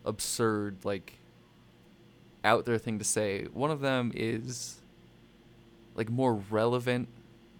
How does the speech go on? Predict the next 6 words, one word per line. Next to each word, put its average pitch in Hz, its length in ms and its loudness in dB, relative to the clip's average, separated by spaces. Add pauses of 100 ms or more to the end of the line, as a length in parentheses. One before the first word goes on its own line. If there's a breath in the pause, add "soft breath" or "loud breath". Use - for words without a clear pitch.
(100)
because, 120 240 0
like, 104 280 -2 (840)
the - 200 2
"I'm 117 220 6
not 110 220 0
racist 101 520 -2